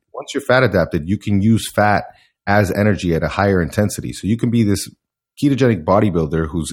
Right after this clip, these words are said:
eating a high fat diet and fueling fairly intense workouts using fat. Um, but again, you have to make sure that you're training the right way.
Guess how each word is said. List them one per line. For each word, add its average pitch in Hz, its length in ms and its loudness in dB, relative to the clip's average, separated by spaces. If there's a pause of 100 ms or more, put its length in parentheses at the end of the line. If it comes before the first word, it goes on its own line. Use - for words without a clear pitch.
eating 95 200 -2
a 80 60 -2
high 95 200 -2
fat - 300 -4
diet 92 360 0
and 82 160 -8
fueling 95 540 0 (420)
fairly 123 280 4
intense 98 340 0
workouts 87 640 -2 (500)
using 90 460 0
fat. 110 380 -2 (520)
Um, 87 480 2
but 98 180 2
again, 90 500 0
you 90 180 -4
have 98 300 -2
to 90 460 -2 (520)
make 95 200 -2
sure - 180 0
that 92 100 0
you're 80 100 -4
training 87 320 0
the 85 100 0
right 85 200 2
way. 82 320 -2